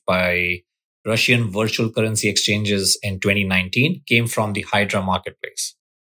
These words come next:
So back in April this year, the U S Department of Treasury's Office of Foreign Assets Control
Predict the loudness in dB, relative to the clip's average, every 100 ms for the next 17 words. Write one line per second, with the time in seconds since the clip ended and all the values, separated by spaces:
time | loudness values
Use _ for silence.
0 | -6 0 2 4 2 2 0 0 2 2
1 | 2 2 0 2 2 2 0 2 2 2
2 | 0 0 2 2 -2 0 -2 0 0 2
3 | 2 2 0 2 0 2 0 0 -2 2
4 | 2 2 0 0 0 -2 0 0 2 2
5 | 2